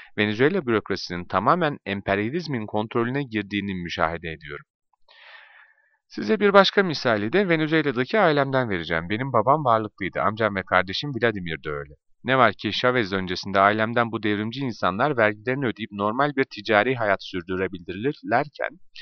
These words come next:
Chavez sonrasını bu yozlaşmış bürokrasisinin sürekli baskıları altında bugün çok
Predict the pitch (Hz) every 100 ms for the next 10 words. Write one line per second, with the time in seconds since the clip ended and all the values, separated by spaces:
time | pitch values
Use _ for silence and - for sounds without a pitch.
0 | - - - 180 180 175 165 156 - 160
1 | 151 143 131 139 - 170 - 120 107 107
2 | - 110 113 - 160 - 139 127 131 135
3 | 127 123 131 120 123 147 - - 165